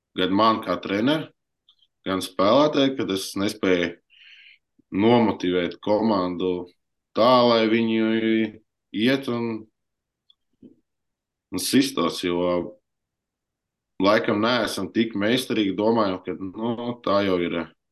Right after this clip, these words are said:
gan varbūt kaut kur zemapziņā es pats, L B L divu komandu, un mums jau lai vai kā, bet, nu, mēs uzvarēsim. Bet, nu, ja pats mēs tā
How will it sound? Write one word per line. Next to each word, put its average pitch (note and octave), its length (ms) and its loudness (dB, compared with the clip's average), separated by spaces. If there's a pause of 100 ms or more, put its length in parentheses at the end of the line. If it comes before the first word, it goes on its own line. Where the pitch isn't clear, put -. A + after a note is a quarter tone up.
(100)
gan F#2 140 0
varbūt G2 320 2
kaut E2 160 -4
kur E2+ 160 -4
zemapziņā F#2 560 -2
es F2+ 160 -4
pats, - 400 -2
L F#2+ 160 0
B F#2 80 -2
L F2 160 0
divu F2 240 0
komandu, A#2+ 560 0
un A2 140 -4
mums G2+ 260 -8 (1200)
jau F#2+ 120 0
lai B2 160 6
vai A2 160 4
kā, D3 240 2
bet, A2+ 220 -2
nu, A#2 100 0
mēs A2 280 -2
uzvarēsim. F#2 760 -6
Bet, - 260 -12
nu, A2 160 0
ja G#2+ 140 0
pats A2+ 280 0
mēs G2 220 -2
tā F#2+ 140 -2